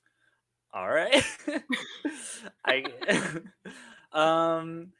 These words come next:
yeah, but then he, he just becomes a waiter, and he is, like, the most laid back, coolest waiter. He just doesn't care. He's got this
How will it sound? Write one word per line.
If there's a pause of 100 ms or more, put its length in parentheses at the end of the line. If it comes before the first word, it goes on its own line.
(600)
yeah,
but
then
he,
he
just
becomes
a
waiter,
and
he
is,
like,
the
most
laid
back, (180)
coolest
waiter.
He
just
doesn't
care.
He's
got
this